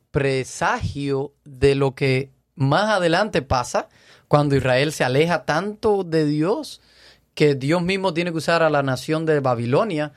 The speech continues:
para que traigan este, este castigo sobre Israel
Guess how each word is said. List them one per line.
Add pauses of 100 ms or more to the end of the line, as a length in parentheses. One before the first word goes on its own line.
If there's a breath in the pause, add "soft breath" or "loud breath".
(520 soft breath)
para
que (120)
traigan
este,
este
castigo
sobre
Israel